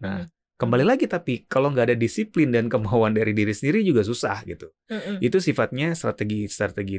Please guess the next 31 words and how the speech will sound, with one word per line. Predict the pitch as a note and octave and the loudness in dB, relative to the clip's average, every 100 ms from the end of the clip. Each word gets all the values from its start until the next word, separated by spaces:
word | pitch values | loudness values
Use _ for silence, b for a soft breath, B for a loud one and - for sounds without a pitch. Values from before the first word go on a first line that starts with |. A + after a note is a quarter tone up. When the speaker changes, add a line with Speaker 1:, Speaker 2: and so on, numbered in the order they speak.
| A2+ | -2
Speaker 1:
itu | D3 D3+ | 0 0
membantu | C#3+ G#2+ G2+ F2+ F2 - F#2 - | -2 -2 -2 -4 -6 -6 -6 -6
gitu | E2+ - | -10 -6
ya. | F2+ F#2+ | -6 -6
Speaker 2:
Mm-mm. | - _ _ _ | -12 _ _ _
Speaker 1:
Membantu. | - F#2 F2 F2+ F#2+ F#2 | -8 -4 -4 -4 -4 -4
Nah, | F#2+ F#2+ | -4 -4
ma-, | F#2 G2 | -6 -10
eh, | - G#2+ F#2 F2+ F2+ | -8 -6 -4 -4 -6
atau | F2+ - G#3+ | -4 -2 -2
kalau | B3+ A#2+ G#2+ | 2 2 2
mau | G#2 F3+ G2 A2+ | 2 0 2 0
ya | A2+ G2+ | 0 0
harus | - A2 - | 0 -2 -2
ada | A#2+ - | -2 0
orang | A2 C3+ C3 | 0 -2 -4
yang | A2+ | -6
mengontrol | A2 G#2+ A2+ B2 A#2 | -4 -6 -4 -2 0
juga. | C3 B2+ G#2 - _ _ _ _ - | -2 -2 -6 -8 _ _ _ _ -2
Jadi | A2+ | 0
misalkan, | B2+ G#2+ G2+ B2 A2 | 0 -2 -2 -2 -4
eh, | G#2 G2+ F#2+ F#2 - | -8 -6 -6 -6 0
lu | A#2 | 0
punya | - G#2 | 0 -2
budget, | F2+ E2+ F#2 B2+ _ | -2 -2 0 -2 _
Speaker 2:
Mm-mm. | G#3 G#3 E3+ - | -8 -8 -10 -2
Speaker 1:
lu | A2+ | 2
susah | D3 D#3 D#3 | 2 2 0
nih, | E3 | 2
udah | C3+ A2+ | 2 2
tahu | C#3 | 4